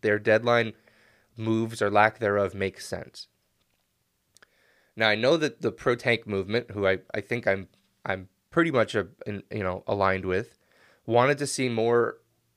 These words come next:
moves to make the team worse, which is a fair argument to make, honestly. If you're not gonna get better at the deadline, you should try to get worse, right? The, the, the problems I see with that are logistical. The,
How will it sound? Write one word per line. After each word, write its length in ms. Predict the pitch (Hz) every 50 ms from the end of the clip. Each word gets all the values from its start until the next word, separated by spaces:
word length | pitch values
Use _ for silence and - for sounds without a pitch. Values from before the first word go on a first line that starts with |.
| _ _ _ _ _ _ _
moves 540 | - 117 117 120 123 127 127 120 117 - -
to 100 | - 113
make 340 | 98 98 104 113 113 - -
the 80 | 117
team 360 | - - - 127 120 104 95 87
worse, 420 | 87 90 90 113 165 190 - -
which 160 | 135 131 131
is 120 | 139 135 135
a 40 |
fair 300 | 127 - - 202 226 196
argument 420 | - 131 139 135 143 135 127 - -
to 140 | - - 117
make, 240 | 117 117 113 -
honestly. 400 | - 107 110 107 101 - 101 101
If 140 | 101 95 -
you're 80 | 107 107
not 240 | 113 113 131 139 -
gonna 160 | 143 131 120
get 280 | 120 120 - - 104
better 360 | - 113 110 110 117 113 104 92
at 100 | 92 -
the 80 | 101
deadline, 540 | 92 98 90 87 - 156 156 160 104 104 120 - _ _ _ _ _ _ _ _ _ _ _ _ _ _ _ -
you 140 | 110 110 117
should 340 | - - - 131 135 131
try 280 | - - 131 110 104 104
to 80 | 107 101
get 200 | 107 101 85 87
worse, 440 | 90 104 113 101 90 - - -
right? 280 | - 90 92 104 104 - _ _ _ _ _ _ _ _ _ _ _ _
The, 160 | - 127 - - _ _ - - _ _ _ _ _ _ _ -
the, 160 | 131 127 - 131
the 180 | 120 147 151
problems 440 | 151 - 175 175 208 233 226 202 165
I 80 | 143 123
see 180 | - - 131
with 140 | 131 131 131
that 120 | 120 117
are 120 | 113 110 104
logistical. 680 | 104 104 98 104 113 110 - - 98 - - 87 87
The, 140 | 87 92 -